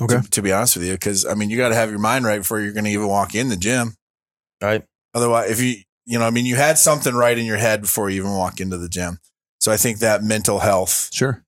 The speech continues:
Speaker 2: uh, you know, obviously it's a stigma. It's one of the walls that you guys are trying to break down, and I'm glad to be a part of it.
Speaker 1: Absolutely.
Speaker 2: Um, you know, especially when it comes to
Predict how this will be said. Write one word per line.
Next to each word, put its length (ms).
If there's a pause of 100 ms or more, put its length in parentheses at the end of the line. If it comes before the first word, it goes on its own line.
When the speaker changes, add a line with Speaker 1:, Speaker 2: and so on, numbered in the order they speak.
(180)
Speaker 2:
uh, 400
you 100
know, 300
obviously 400
it's 140
a 60
stigma. 540
It's 160
one 140
of 80
the 60
walls 320
that 80
you 100
guys 220
are 40
trying 200
to 60
break 280
down, 240
and 100
I'm 120
glad 220
to 60
be 120
a 40
part 240
of 120
it. 180
Speaker 1:
Absolutely. 400
Speaker 2:
Um, 480 (100)
you 120
know, 260
especially 440
when 100
it 80
comes 400
to 500